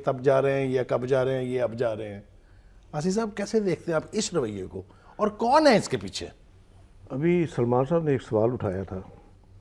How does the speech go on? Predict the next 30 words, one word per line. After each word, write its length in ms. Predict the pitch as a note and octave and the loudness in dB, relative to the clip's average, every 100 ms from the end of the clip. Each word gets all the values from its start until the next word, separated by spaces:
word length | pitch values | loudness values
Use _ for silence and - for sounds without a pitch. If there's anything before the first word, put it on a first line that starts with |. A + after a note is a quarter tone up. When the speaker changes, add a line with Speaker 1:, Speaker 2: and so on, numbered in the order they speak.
| - - - - - - - - - | -20 -20 -20 -20 -20 -20 -20 -18 -2
Speaker 2:
कि 180 | A#2+ G#2 | 0 2
बोलेगा 460 | G#2 A#2 C3+ A#2 | 2 4 6 6
कौन, 280 | G2 D#2 D2 - - - - - - | 2 -4 -10 -18 -20 -20 -20 -16 -8
ज़ुबान 380 | G#2 A#2 B2+ | 2 6 6
कौन 220 | A#2+ A2 G2+ | 6 2 0
खोलेगा, 440 | - F2 D#2+ C#2+ - - | -4 -8 -8 -10 -18 -10
ज़ुबानें 420 | G#2 A2 G#2+ A2 A2 | -6 0 2 2 0
खोलनी 340 | - G#2 F#2 | -2 -4 -4
चाहिए। 320 | E2 D#2 D2+ - - - - - | -6 -10 -12 -18 -20 -20 -8 0
मेरा 160 | D#3+ | 0
ख्याल 240 | E3 E3 G3+ | 2 -2 -2
है 80 | |
ज़ुबानें 320 | D#3+ A#2+ A#2+ D3+ | 0 2 2 0
अब 120 | D3 | -2
खुल 200 | - C3 | 2 2
रही 280 | A2+ F2+ D#2+ | 2 -2 -6
हैं। 180 | C#2 - - - - - - - - - - | -10 -14 -20 -20 -20 -20 -20 -20 -20 -20 -10
डॉक्टर 300 | G#2+ G#2 B2 | -6 -4 -2
जुल्फ़िकार 440 | G#2+ G#2+ - G#2+ A2+ | -2 -2 -2 -2 -2
मिर्ज़ा 300 | A#2 A2 A#2 | -2 0 0
ने 180 | A2+ A2 - | -2 -6 -6
काफ़ी 220 | F#2+ A2+ | -6 -4
ज़ुबान 300 | G#2+ G#2 G#2 | -4 -4 -4
खोल 160 | - C3+ | -4 -4
Speaker 1:
हाँ, 100 | G#2+ | -2
Speaker 2:
दी। 80 | F#2 | -6
Speaker 1:
खोली। 260 | F#2 D2 G2+ - - - | -8 -10 -12 -16 -20 -10
Speaker 2:
ठीक 180 | A#2+ | -10
है 60 | |
ना, 60 | - | -8